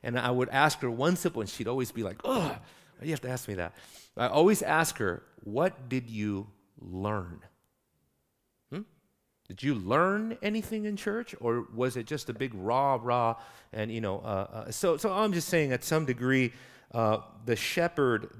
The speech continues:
the pastor, the pastor and the pastoral ministry must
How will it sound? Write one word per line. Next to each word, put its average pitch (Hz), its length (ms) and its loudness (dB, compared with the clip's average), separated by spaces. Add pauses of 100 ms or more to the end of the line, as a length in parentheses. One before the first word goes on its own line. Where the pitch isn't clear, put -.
(160)
the 117 80 -2
pastor, 131 760 0
the 113 80 -4
pastor 131 440 -2
and 110 140 -2
the 101 60 -2
pastoral 123 480 -2
ministry 110 540 -2 (260)
must 127 720 0